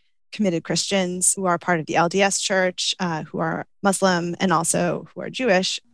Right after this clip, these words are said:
in the field of economics that I think I would not have known before, because we don't really wear our faith identities on our sleeve. So if I had met those folks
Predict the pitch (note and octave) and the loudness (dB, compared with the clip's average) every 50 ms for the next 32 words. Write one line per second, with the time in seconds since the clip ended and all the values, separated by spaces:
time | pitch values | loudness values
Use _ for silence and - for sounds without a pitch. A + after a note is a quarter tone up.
0 | _ _ - G#3 G3+ F#3+ F#3 F3+ F3+ F3+ F3 E3 F3 - F3+ F3 D#3+ - - - | _ _ 0 2 2 2 2 2 0 -2 -4 -4 -4 -2 -2 -2 -2 -2 -6 -6
1 | - F3 E3+ D#3+ - - - - - - - - F3 - - F3+ - - G#3 F#3 | -2 -2 0 0 0 -2 -6 -6 -8 -6 -4 -4 -2 0 0 0 0 0 -2 -2
2 | - - F#3+ G3 F#3+ F3 F3+ F#3 E3+ F3+ F3 F3 E3 E3+ E3 F3+ A3 A3+ G3+ E3+ | -2 -2 -2 0 0 -2 -4 -4 -2 0 0 0 0 -2 -4 -2 0 0 0 0
3 | F3 F3 F3+ - _ _ _ _ _ _ _ - F#3 F#3 F3+ - - G3 C#3+ - | 0 -4 -6 -10 _ _ _ _ _ _ _ -6 -6 -6 -4 -2 0 0 0 0
4 | - - F3 F3+ E3+ - F#3+ F#3 F#3 G#3 G#3 F#3 - - A3 G#3+ G#3+ G#3+ - - | -2 -4 -6 -4 -2 -2 -2 -2 -2 -4 -6 -6 -4 -2 0 0 0 0 -2 -2
5 | F#3+ F3+ F3 E3 E3 E3 E3 E3 - E3+ - - E3+ D#3+ - - D#3 - D#3 D3+ | 0 0 0 0 0 0 2 0 0 -2 -4 -6 -8 -6 -4 -4 -2 -2 -2 -4
6 | D3+ D#3+ D#3+ - E3+ E3+ E3 D#3 - - E3+ E3+ E3+ - - - - - F3 D#3 | -4 -6 -8 -6 -6 -6 -6 -6 -4 -4 -2 -2 -2 -2 -2 -2 -2 -2 -2 -4
7 | - - - - _ - - - F#3+ E3 - - F#3 - - F#3+ F#3 F#3 F3 D#3 | -6 -10 -18 -20 _ -6 -4 -2 0 0 0 0 2 4 6 6 8 6 4 2
8 | F3 F3 E3+ E3 D3 F3 - F3+ F#3+ F#3+ E3 - _ F3+ F3+ E3+ - - - E3+ | 2 2 2 2 -2 -8 -8 -2 0 0 0 0 _ -6 -6 -6 -6 -6 -6 -6
9 | E3 - - - | -6 -6 -6 -8